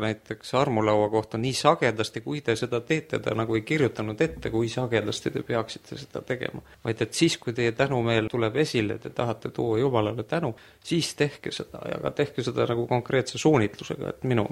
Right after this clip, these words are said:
mälestus. Siin on nagu see mõte minu arvates, et tänu toomine ka nende pühade kaudu, ka need kirikuaasta kalendripühad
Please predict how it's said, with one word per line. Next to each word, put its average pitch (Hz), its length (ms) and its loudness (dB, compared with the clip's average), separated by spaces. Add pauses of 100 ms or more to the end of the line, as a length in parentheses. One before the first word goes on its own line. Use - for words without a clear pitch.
mälestus. - 480 -12 (260)
Siin 151 240 0
on 127 140 -2
nagu 123 200 -2
see 165 220 2
mõte 139 320 0
minu 143 160 0
arvates, 113 400 -2
et - 220 -6 (240)
tänu 160 340 2
toomine 135 540 0 (320)
ka 135 160 -2
nende 135 240 -2
pühade 147 420 2
kaudu, 110 300 2
ka 139 160 -2
need 147 200 -4
kirikuaasta 135 720 -4 (380)
kalendripühad 123 1400 2